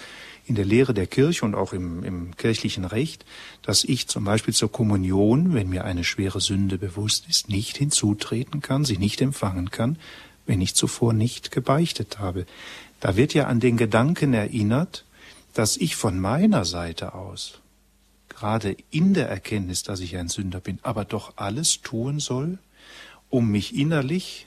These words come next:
so vorzubereiten und mich innerlich auch so zu bereiten, dass Gott wieder Wohnung in mir nehmen kann.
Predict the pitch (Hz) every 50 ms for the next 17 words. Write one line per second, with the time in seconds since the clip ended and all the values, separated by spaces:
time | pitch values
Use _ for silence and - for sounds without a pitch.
0 | - - - 104 101 123 156 156 - - 107 107 104 - - - 127 127 127 120
1 | 120 117 123 139 151 - 165 160 - - - - 104 82 104 98 - - - _
2 | - 175 180 185 156 110 95 95 87 87 95 101 87 95 95 107 120 123 - -
3 | - 113 98 92 92 113 123 156 151 - - 92 90 95 95 - 147 151 160 -
4 | - - - - - - - _ - - - - - - - 143 - - - 135
5 | 131 - 131 127 120 107 113 135 165 165 143 107 98 - - 104 95 90 90 90
6 | 87 82 85 87 87 90 87 87 87 - - 104 98 85 82 80